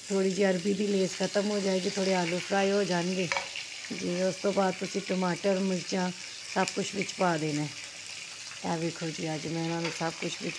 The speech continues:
पा दित्ता है। जेह्ड़े मेरे भरा भी हुंदे ने कोई परदेस आह्ले, जेह्ड़े कहंदे ने, "यार, अज तू पका ते अज तू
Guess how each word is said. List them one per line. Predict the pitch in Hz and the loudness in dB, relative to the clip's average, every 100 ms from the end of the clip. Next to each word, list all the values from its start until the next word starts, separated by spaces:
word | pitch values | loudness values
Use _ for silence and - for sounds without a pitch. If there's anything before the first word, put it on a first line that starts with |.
| - | 4
पा | 208 | 4
दित्ता | 202 202 202 | 6 4 2
है। | 202 180 - - - - - - - - - - | 0 -2 -8 -8 -6 -8 -8 -8 -8 -8 -6 -4
जेह्ड़े | 170 175 | 0 2
मेरे | 185 180 | 4 2
भरा | 170 175 175 165 | 2 4 6 6
भी | 165 | 4
हुंदे | 185 196 | 4 4
ने | 196 | 4
कोई | 180 196 | 2 2
परदेस | 190 180 190 185 165 | 2 2 4 4 4
आह्ले, | 185 190 190 | 4 4 4
जेह्ड़े | - - - 220 185 185 | 0 -2 -2 0 4 4
कहंदे | 180 180 185 | 4 2 2
ने, | 185 180 | 2 2
"यार, | 185 180 | 4 4
अज | 175 170 170 | 4 2 0
तू | - 185 | 0 0
पका | - - 180 170 | 0 0 2 4
ते | 180 | 2
अज | 170 170 | 0 0
तू | - 185 | 0 -2